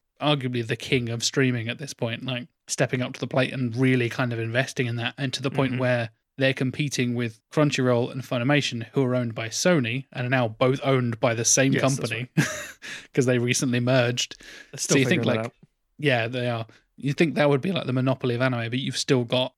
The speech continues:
Speaker 1: Netflix actually fighting back, and because Netflix is so powerful in the streaming world,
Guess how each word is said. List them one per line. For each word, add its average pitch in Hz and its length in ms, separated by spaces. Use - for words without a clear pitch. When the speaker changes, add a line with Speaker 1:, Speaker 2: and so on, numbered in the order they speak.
Speaker 1:
Netflix - 720
actually 127 360
fighting 127 360
back, 127 300
and 131 140
because 120 340
Netflix - 440
is 123 100
so 120 300
powerful 123 460
in 117 100
the 113 80
streaming 139 340
world, 113 300